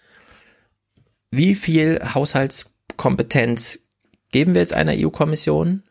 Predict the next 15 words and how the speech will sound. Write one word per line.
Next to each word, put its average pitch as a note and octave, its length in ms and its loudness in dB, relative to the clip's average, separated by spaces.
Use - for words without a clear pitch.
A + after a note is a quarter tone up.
Ja. C3+ 220 -4
Beim A2 160 0
Recht A#2+ 300 0
ist - 160 0
das C3+ 100 0
doch - 100 -2
völlig C3+ 300 0
klar, G2 280 0
dass G2 220 -2
europäisches G#2 720 0
Recht G2+ 220 0
jedes G2+ 240 -2
deutsche G#2 300 0
Recht A2 200 -2
schlägt. - 480 -2